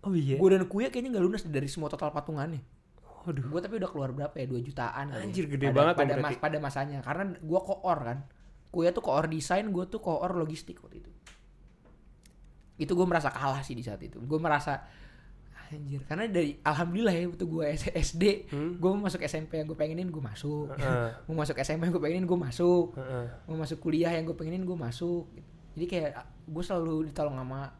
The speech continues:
Speaker 2: Tuhan gitu kayaknya. Gua merasa kayak, gua hoki deh kayaknya.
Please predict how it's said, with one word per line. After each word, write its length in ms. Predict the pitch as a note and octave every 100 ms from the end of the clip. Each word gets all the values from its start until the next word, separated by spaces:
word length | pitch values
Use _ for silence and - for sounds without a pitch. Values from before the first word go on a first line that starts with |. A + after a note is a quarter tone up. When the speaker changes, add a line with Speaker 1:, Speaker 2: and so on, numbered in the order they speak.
| -
Speaker 2:
Tuhan 320 | D3 - D#3 D#3+
gitu 180 | E3 D3
kayaknya. 360 | C3+ C#3 C3
Gua 140 | C3 C#3
merasa 220 | C#3 -
kayak, 260 | D3 D3 - - - - -
gua 160 | E3
hoki 380 | G3+ F#3 F#3 A#3
deh 160 | F#3 C#3+
kayaknya. 300 | C3+ C#3